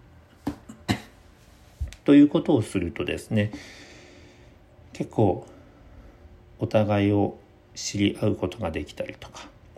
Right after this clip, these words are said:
えー、より絆が深まる形になりますので、えー、ぜひですね、そんな風に活用していただければなと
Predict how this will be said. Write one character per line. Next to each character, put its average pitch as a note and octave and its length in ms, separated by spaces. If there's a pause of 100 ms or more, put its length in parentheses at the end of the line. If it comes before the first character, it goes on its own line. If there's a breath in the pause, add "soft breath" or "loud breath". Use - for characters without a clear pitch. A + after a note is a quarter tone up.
(160)
え G#2+ 140
ー、 G2 60
よ G2+ 80
り A2 140
絆 A2 400
が G2+ 80
深 - 260
ま F#2+ 140
る E2+ 200 (320)
形 - 380
に F2+ 80
な F2+ 80
り F2+ 100
ま F2+ 120
す - 140
の E2 120
で、 E2 220 (400 loud breath)
え G#2+ 60
ー、 - 20
ぜ D3+ 140
ひ - 140
で - 100
す - 120
ね、 G#2+ 160
そ G2+ 180
ん G#2 80
な G2+ 100
風 F#2+ 200
に D#2+ 240 (280)
活 - 260
用 F2+ 100
し - 80
て - 100
い E2 60
た - 60
だ - 120
け - 120
れ - 80
ば F2+ 120
な D#2+ 100
と - 300